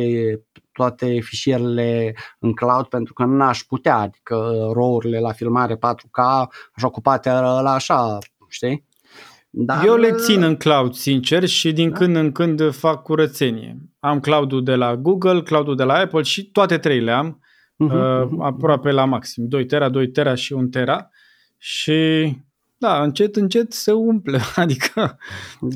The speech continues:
Speaker 2: trebuie să
Speaker 1: pentru
Speaker 2: le
Speaker 1: noi a fost mai rentabil să mergem pe o soluție din asta de storage internă, cu,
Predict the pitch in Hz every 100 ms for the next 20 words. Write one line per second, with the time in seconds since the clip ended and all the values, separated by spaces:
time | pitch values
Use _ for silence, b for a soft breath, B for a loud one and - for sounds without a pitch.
0 | 151 156 147 143 131 170 165 156 175 165
1 | - 156 147 147 143 151 139 135 - 135
2 | 139 127 123 123 127 123 131 131 131 127
3 | 123 120 113 113 113 113 120 110 110 110
4 | 107 123 117 101 - -